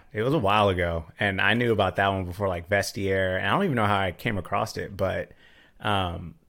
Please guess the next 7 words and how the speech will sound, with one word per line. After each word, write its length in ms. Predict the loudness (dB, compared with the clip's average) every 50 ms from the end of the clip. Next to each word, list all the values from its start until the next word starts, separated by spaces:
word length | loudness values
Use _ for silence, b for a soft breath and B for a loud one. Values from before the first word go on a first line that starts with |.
| _ _
no, 140 | 0 2 4
yeah, 220 | 4 4 2 2 2
I 640 | 2 2 4 4 4 4 4 2 2 0 -4 -6 -10 -6 _
avid, 600 | 2 4 4 4 4 2 -2 -2 -6 -8 -10 -10 -10
like, 280 | -4 0 0 0 2
half 200 | 4 4 4 4
my 380 | 4 0 0 0 0 -2 -4 -6